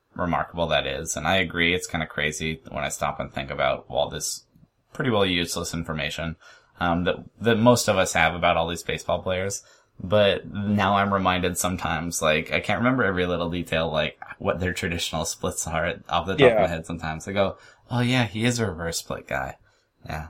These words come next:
Speaker 1: that's the next level, learning those. And you say that, and I'm like, "Yeah, I, I think I do remember D J LeMahieu."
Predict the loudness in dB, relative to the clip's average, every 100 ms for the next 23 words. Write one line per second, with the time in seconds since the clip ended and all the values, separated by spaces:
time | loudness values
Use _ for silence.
0 | -8 -8 0 0 2 0 2 2 2 -2
1 | -2 -4 -4 -6 -8 -8 -8 -8 -10 -10
2 | -4 0 0 -2 -4 -8 -6 -4 -4 -2
3 | -4 -6 -4 -4 -2 -4 -4 -6 -6 -8
4 | -6 -8 -6 -8 -8 -10 -10